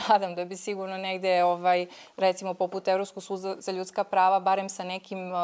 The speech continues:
presudama, pravno obavezujućim presudama, zapravo uticalo možda na to da države,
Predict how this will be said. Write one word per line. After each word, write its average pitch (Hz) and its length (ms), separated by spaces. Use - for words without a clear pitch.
presudama, 196 580
pravno 190 280
obavezujućim 180 600
presudama, 180 560
zapravo 180 420
uticalo 180 540
možda 175 360
na 170 160
to 175 240
da 170 140
države, 160 480